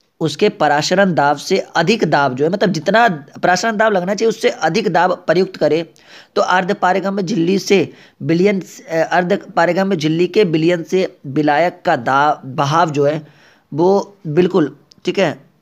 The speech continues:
शुद्ध विलायक की ओर होने लगता है और इसी प्रक्रिया को हम उल्टा परासरण या प्रतिलोम परासरण कहते हैं,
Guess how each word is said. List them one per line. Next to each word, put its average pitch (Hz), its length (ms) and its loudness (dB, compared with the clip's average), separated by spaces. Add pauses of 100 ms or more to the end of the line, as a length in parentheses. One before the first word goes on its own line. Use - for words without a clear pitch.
(540)
शुद्ध 190 440 0
विलायक 160 460 0
की 165 160 -2
ओर 160 160 2
होने 143 280 -2
लगता 139 300 -4
है 143 220 -8 (460)
और 147 200 -2
इसी 170 160 -2
प्रक्रिया 165 400 -2
को 165 120 -8
हम 160 80 -4
उल्टा 151 320 -2
परासरण 147 480 -2
या 143 140 -2
प्रतिलोम 147 540 -4
परासरण 123 460 -8
कहते 117 320 -16
हैं, 117 80 -18